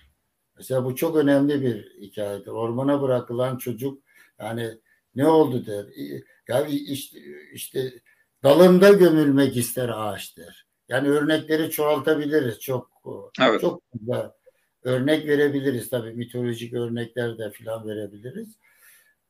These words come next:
Speaker 1: Ama orada her ne kadar Gılgamış'la ilgili bir, e, yönsemesi olsa da modernizme dair, e, Yunan mitolojisine dair, işte Aşiller filan dair bir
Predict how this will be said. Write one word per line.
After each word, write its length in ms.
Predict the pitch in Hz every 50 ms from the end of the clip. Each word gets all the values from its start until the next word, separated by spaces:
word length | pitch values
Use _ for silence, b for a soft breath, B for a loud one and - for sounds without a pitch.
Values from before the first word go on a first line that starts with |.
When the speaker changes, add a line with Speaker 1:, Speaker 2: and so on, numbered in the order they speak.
| _ _ _
Speaker 1:
Ama 180 | - 151 214 220
orada 600 | 208 202 202 202 196 208 202 196 196 190 175 160
her 180 | 147 160 180 190
ne 120 | 202 202
kadar 320 | 202 208 196 180 180 160
Gılgamış'la 760 | 147 135 147 151 147 143 170 175 180 196 190 175 180 - 156 143
ilgili 540 | 135 123 117 113 120 123 120 123 120 117
bir, 280 | 120 123 123 120 113 113
e, 280 | 117 117 113 113 117 123 - _ _ _ _ _ _ _ _ _
yönsemesi 720 | 113 113 120 127 127 123 - 151 151 147 143 139 - -
olsa 400 | 165 160 151 143 - 294 247 196
da 260 | 165 139 143 156 - - _ _ _ _ _ _ _ _ _ _ _ _ _ _ _ _ _ _ -
modernizme 920 | 107 120 127 127 147 156 160 165 170 175 175 170 165 175 196 214 208 185
dair, 560 | 175 151 135 117 113 113 117 123 143 156 160
e, 400 | 160 143 127 127 127 127 123 127
Yunan 440 | 123 120 117 123 123 147 170 190 202
mitolojisine 840 | 190 165 - - 139 123 127 123 117 - - - 123 120 120 117 104
dair, 280 | - 113 110 110 117 120
işte 200 | 117 - - 131
Aşiller 640 | 127 131 - - - 123 123 120 123 123 123 -
filan 360 | - - 127 147 170 180 180 180
dair 440 | 143 127 120 120 123 123 117 107
bir 300 | 117 120 120 117 104 107